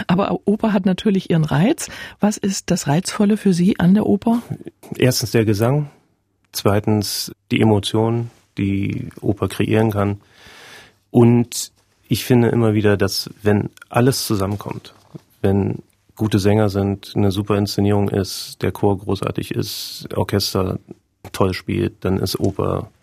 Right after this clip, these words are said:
Speaker 2: das Schönste, was es gibt. Das ist die Kunstform mit nichts, da kommt keine andere ran.
Speaker 1: Sie haben in Leipzig studiert, Herr Getschold, an der Hochschule für Musik und Theater Felix Mendelssohn Bartholdy, die einst gegründet wurde mit dem Anspruch einer möglichst umfassenden Ausbildung,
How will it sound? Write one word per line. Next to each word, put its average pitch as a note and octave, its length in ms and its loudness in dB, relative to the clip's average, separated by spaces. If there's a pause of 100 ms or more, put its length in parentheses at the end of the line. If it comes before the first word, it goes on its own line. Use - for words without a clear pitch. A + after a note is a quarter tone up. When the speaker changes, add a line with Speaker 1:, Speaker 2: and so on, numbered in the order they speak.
(140)
Speaker 2:
das - 140 -4
Schönste, G2 360 -2
was - 160 -10
es - 100 -14
gibt. - 220 -14 (260)
Das - 180 -2
ist - 80 -6
die G#2 60 0
Kunstform F#2+ 840 0 (300)
mit - 180 -4
nichts, - 760 -6 (340)
da G#2+ 100 -4
kommt G2+ 240 0
keine G2+ 240 0
andere G2+ 260 -2
ran. G2 220 -4 (1040)
Speaker 1:
Sie F#3 240 2
haben A#3 160 2
in A#3+ 60 4
Leipzig G#3+ 320 0
studiert, D3 380 0
Herr D#3+ 120 2
Getschold, A#3 760 0
an F3 160 6
der D#3+ 280 2
Hochschule F3+ 300 0
für F3+ 120 -2
Musik F3 260 2
und E3+ 80 4
Theater - 380 0
Felix E3+ 320 -2
Mendelssohn E3+ 560 2
Bartholdy, F3+ 580 0
die - 180 -2
einst E3+ 320 2
gegründet F#3 560 2
wurde F#3 240 2 (400)
mit F#3 180 2
dem G#3+ 160 0
Anspruch - 440 -2
einer F#3 200 4
möglichst F3+ 580 2
umfassenden G3 540 2
Ausbildung, C#3+ 580 0